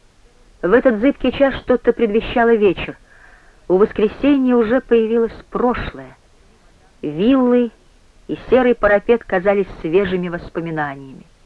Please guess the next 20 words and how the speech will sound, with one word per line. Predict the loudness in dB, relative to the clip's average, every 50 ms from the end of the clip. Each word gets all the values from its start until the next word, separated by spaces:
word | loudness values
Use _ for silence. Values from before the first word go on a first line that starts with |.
| _ _ _ _ _ _ _ _ _ _ _ _ _ _ _ _ _ -20 -20 -20 -14 -6 -2
Лица | 2 2 2 2 0 0 2 2
одно | 2 4 4 2 2
за | 2 2
другим | 2 2 2 2 2 2 0 0
теряли | 0 0 2 4 4 4 2 0
свой | -2 -4 -4 -4 -4
праздный | -2 -2 -2 -2 -2 -2 -4 -6 -4
вид, | -2 -2 -2 -4 -4 -8 -20 _ _ _ _ _ _ _ _ _ _ _ _ _ _
приобретали | -2 0 0 0 0 0 -2 0 0 0 0
почти | -2 -6 -8 -8 -10 -8 -6 -6
нежное | -4 -4 -2 -4 -4 -4 -6 -6 -6
выражение. | -6 -6 -6 -6 -6 -6 -6 -6 -6 -8 -10 -16 -18 -20 _ _ _ _ _ _ _ _ _ _ _ _ _ _ _ _ _ _ _ _ _ _ _ _ _ _ _ _ -6
Молодая | 0 2 4 4 4 4 4 4 2
беременная | 2 2 0 2 2 2 2 2 0 0 2
женщина | 2 0 0 0 -4 -2 -2 0
опиралась | 0 0 2 2 4 4 2 0 -2 -4
на | -2 0 0
руку | 0 0 0 0 -2
белобрысого | -2 0 0 0 0 -2 -4 -4 -6 -8 -8 -8
парня, | -4 -2 0 0 0 0 -2 -4 -8